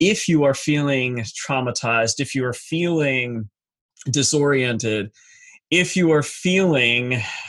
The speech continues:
um, alone, if you are feeling stressed, angrier than normal, sadder than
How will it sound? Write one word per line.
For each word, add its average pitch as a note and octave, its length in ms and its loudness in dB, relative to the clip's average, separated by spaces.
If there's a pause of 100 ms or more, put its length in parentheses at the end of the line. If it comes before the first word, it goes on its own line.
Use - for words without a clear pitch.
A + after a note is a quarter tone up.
(140)
um, A#2 680 0
alone, C3+ 680 2
if B2 180 -4
you D3+ 140 2
are C#3 80 2
feeling D3+ 640 0
stressed, - 800 -2 (400)
angrier E3 560 2
than C3 300 -2
normal, B2 600 -6
sadder D3 680 0
than B2+ 360 -2